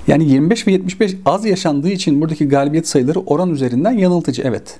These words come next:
Çünkü bir takımın topa yüzde yetmiş beşin üzerinde, bir takımın yüzde yirmi beşin altında sahip olduğu maç sadece yedi tane olmuş ve bunların beşini az oynayanlar kazanmış. Bu önemli ama sayı az olduğu için, e, yüzdeleri biraz şaşırttığını itiraf etmek gerekiyor.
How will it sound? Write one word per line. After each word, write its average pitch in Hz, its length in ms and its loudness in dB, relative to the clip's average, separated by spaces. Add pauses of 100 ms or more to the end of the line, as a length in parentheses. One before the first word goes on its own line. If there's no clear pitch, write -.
(120)
Çünkü 165 260 2
bir 185 80 2
takımın 175 360 2
topa 156 220 -2
yüzde 139 220 2
yetmiş 143 280 -2
beşin 165 220 -4
üzerinde, 131 480 2
bir 135 60 -6
takımın 139 300 -2
yüzde 123 180 0
yirmi 127 280 4
beşin 123 200 -2
altında 131 540 0
sahip 117 380 -4
olduğu 110 280 -4
maç 110 180 0
sadece 160 360 0
yedi 147 260 2
tane 110 240 -2
olmuş 180 240 -2
ve 151 100 2
bunların 185 340 2
beşini 185 320 0
az 240 160 2
oynayanlar 110 400 0
kazanmış. 95 360 -6
Bu 185 80 0
önemli 165 340 4
ama 190 280 -2 (340)
sayı 196 340 0
az 135 140 0
olduğu 110 180 0
için, 240 320 -2 (140)
e, 139 60 2
yüzdeleri 143 580 2
biraz 143 160 0
şaşırttığını 139 540 -4
itiraf 170 320 0
etmek 147 280 -2
gerekiyor. - 340 -2